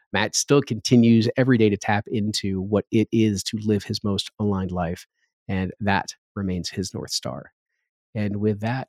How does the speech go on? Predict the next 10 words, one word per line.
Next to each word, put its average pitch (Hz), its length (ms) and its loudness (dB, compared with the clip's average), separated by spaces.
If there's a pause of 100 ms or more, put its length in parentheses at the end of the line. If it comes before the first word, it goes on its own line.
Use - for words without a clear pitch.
Matt 107 260 -8 (380)
and 104 120 -2
Deborah, 90 360 -2 (680)
thank 123 220 0
you 101 60 -6
for - 100 -12
coming 113 240 -6
on 117 140 -4
this 113 180 -4
walk. 139 320 -10